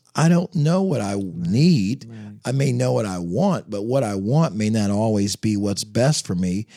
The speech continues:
Speaker 2: Yeah.
Speaker 1: It certainly may not be what you want for me.
Speaker 2: Right.
Speaker 1: So I want to learn to pray, "Let your will be done, not just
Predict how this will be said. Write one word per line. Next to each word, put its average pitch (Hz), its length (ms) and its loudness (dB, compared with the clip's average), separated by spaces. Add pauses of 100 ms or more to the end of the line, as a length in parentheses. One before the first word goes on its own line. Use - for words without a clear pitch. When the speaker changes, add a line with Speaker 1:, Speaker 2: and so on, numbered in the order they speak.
(100)
Speaker 2:
Yeah. 123 120 -10
Speaker 1:
It 104 60 -2
certainly - 420 2
may 104 180 2
not 101 220 0
be 101 160 0
what 98 220 0
you 104 220 2
want 107 480 4
for 92 120 -4
me. 92 320 -4
Speaker 2:
Right. 123 340 -14
Speaker 1:
So - 140 -2
I 120 80 2
want 185 240 2
to 175 60 2
learn 156 320 4
to 131 120 -2
pray, 135 360 -2
"Let 117 300 -2
your 131 380 2
will 147 380 4
be 98 200 0
done, 92 540 -2 (720)
not 196 260 0
just - 220 2